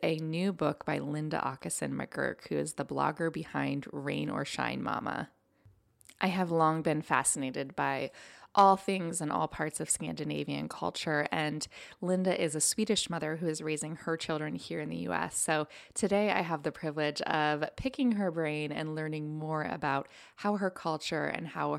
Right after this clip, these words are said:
her upbringing has influenced the way that she is doing things with her own children.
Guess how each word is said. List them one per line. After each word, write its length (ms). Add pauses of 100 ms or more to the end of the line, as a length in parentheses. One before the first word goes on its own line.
(160)
her 260
upbringing 460
has 300
influenced 600
the 80
way 160
that 200
she 300
is 320
doing 260
things 260
with 120
her 180
own 180
children. 560